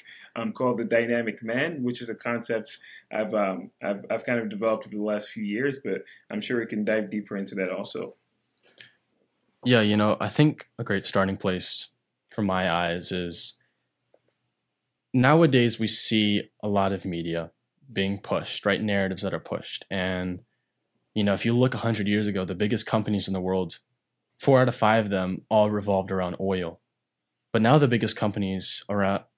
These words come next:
Speaker 2: revolve around a new currency, and that's attention. And so now every creator, every business, they're fighting for their slice of attention. And so where I wanna start today is how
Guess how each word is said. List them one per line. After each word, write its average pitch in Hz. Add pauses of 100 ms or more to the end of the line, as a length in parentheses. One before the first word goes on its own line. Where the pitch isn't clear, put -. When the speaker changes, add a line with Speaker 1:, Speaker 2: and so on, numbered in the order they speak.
Speaker 2:
revolve 107
around 98
a 98
new 104
currency, 95
and 90
that's 90
attention. 92 (640)
And 123
so -
now 117
every 123 (120)
creator, 104
every 107
business, 104
they're 101
fighting 101
for 95
their 95
slice 92
of 80
attention. - (960)
And 113
so 110
where 123
I 151
wanna 139
start -
today 87 (640)
is 101 (800)
how 107